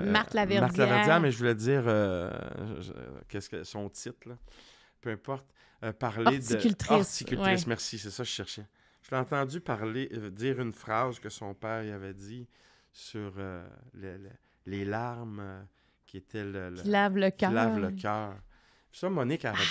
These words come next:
Speaker 2: pu
Speaker 1: Ah,
Speaker 2: me dire
Speaker 1: oui.
Speaker 2: ça, tu sais. C'est,
Speaker 1: C'est,
Speaker 2: c'est, c'est, c'est, c'est ce genre de phrase-là, tu sais, qui
Speaker 1: Qui résonne toute ta vie.
Speaker 2: Ouais, ouais, tu sais, t'as, il, veut, veut pas, ça reste dans ta tête
Speaker 1: Mais tu sais,
Speaker 2: toute ta
Speaker 1: toi,
Speaker 2: vie.
Speaker 1: ça, c'est, je, ça a comme changé ta perception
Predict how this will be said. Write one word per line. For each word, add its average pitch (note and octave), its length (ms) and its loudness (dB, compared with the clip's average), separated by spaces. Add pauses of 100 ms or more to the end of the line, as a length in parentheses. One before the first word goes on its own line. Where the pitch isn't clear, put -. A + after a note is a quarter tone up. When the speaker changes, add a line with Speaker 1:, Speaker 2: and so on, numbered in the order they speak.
Speaker 2:
pu D3 100 -2
Speaker 1:
Ah, C3 40 0
Speaker 2:
me A#2+ 60 0
dire G3 260 0
Speaker 1:
oui. C#4+ 140 2
Speaker 2:
ça, - 140 0
tu G3 100 -6 (220)
sais. A#2+ 280 -8 (380)
C'est, - 180 -6
Speaker 1:
C'est, C#3+ 160 -2
Speaker 2:
c'est, D3 160 -4
c'est, - 0 -
c'est, D3 220 -2
c'est C#3 240 -6
ce D#3 160 2
genre G3+ 260 4
de D#3+ 120 2
phrase-là, C#3+ 720 0
tu - 80 -20
sais, C3 100 -8
qui - 160 -20 (240)
Speaker 1:
Qui B3 140 4
résonne C#4 420 4
toute - 220 -2
ta A3+ 160 6
vie. G3+ 240 4
Speaker 2:
Ouais, B2 320 4
ouais, A2+ 120 -4 (120)
tu - 140 -10
sais, A#2+ 60 -6
t'as, - 140 -8
il, G#2 140 -6 (260)
veut, G#2 240 0
veut B2 160 -2
pas, D#3 200 -4
ça B2 160 -4
reste B2 280 -4
dans G#2+ 100 -6
ta F#2 160 -10
tête A2+ 360 -10
Speaker 1:
Mais F#3+ 80 6
tu - 60 -2
sais, C4 80 4
Speaker 2:
toute C#4 120 4
ta - 0 -
Speaker 1:
toi, A2 80 -4
Speaker 2:
vie. A2 160 -16
Speaker 1:
ça, - 220 -6 (100)
c'est, - 540 -6
je, F#3 80 0 (140)
ça F#3 320 4
a F#3 60 2
comme A#3 440 0 (360)
changé G3+ 520 2
ta E3+ 180 0 (160)
perception B3 1040 2